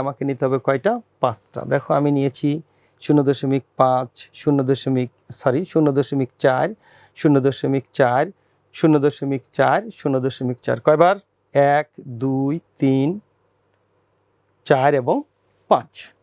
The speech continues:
অর্থাৎ আমরা পাঁচবার নিলাম। যেহেতু বা গুণের নিয়ম কি? যে যাকে গুণ করব,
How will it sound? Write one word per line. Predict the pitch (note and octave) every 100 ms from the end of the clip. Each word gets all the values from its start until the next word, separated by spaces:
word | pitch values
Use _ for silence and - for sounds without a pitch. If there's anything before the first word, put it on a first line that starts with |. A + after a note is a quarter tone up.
| _ _ -
অর্থাৎ | G3 - A#3+
আমরা | G#3 -
পাঁচবার | A3+ G#3 D3+ C3 B2
নিলাম। | A#2+ A#2+ B2+
যেহেতু | C#3+ E3 A3+ C4+ _ _ _ _ _ _ _ -
বা | D3 D3+ E3+ D3+
গুণের | D#3+ F3
নিয়ম | E3 D#3+ C#3+
কি? | - - _ _ _ _ _ _ _ _ _ _ _
যে | D3 C3
যাকে | C#3+ - F#3+ G3+ C#3+
গুণ | D3
করব, | D3 F3